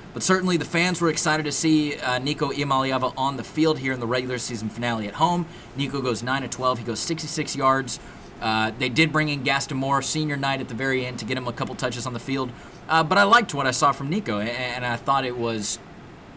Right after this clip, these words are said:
I thought it was good. I thought his, his accuracy was good. He was, he was making good decisions. He was getting the ball out quick.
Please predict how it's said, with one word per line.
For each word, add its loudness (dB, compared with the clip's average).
I -10
thought -2
it 0
was -4
good. 4
I 4
thought 2
his, -2
his -8
accuracy 0
was -6
good. 0
He 0
was, -4
he -6
was -4
making -2
good 0
decisions. 0
He -4
was -4
getting -4
the -6
ball 4
out 2
quick. 2